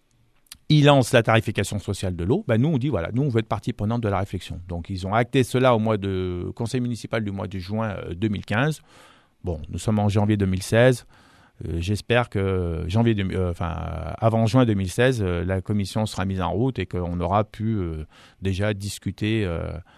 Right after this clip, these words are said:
euh, le sujet avec, euh, les élus de cette commission. Et,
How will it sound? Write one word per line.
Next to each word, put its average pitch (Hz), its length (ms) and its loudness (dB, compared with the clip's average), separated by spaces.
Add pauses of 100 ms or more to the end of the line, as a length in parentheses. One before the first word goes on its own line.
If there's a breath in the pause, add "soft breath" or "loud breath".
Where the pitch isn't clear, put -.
(380 soft breath)
euh, 85 40 -8 (240)
le 92 140 -4
sujet 98 440 -2
avec, 95 360 -4
euh, 85 140 -4
les 98 260 -2
élus 95 400 -4
de 85 100 -8
cette - 220 -10
commission. 123 560 -2 (340 soft breath)
Et, - 60 -18